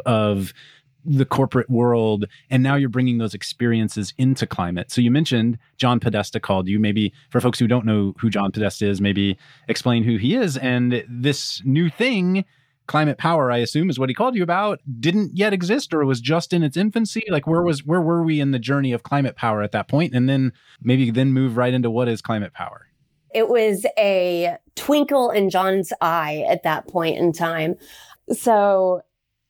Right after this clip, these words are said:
Speaker 2: I've been fortunate enough to work with John in many iterations. Um, he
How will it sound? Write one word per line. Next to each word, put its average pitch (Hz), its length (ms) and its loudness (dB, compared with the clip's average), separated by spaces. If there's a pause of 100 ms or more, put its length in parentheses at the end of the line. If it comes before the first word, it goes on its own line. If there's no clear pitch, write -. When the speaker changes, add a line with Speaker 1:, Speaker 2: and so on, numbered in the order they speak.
(120)
Speaker 2:
I've 214 460 0
been 196 280 2
fortunate 196 580 -2
enough 175 420 -2 (320)
to 170 640 2 (480)
work 180 400 2
with 190 280 0
John 170 720 2 (440)
in 190 260 4
many 185 340 2
iterations. 156 1040 0
Um, 151 680 0
he 185 560 2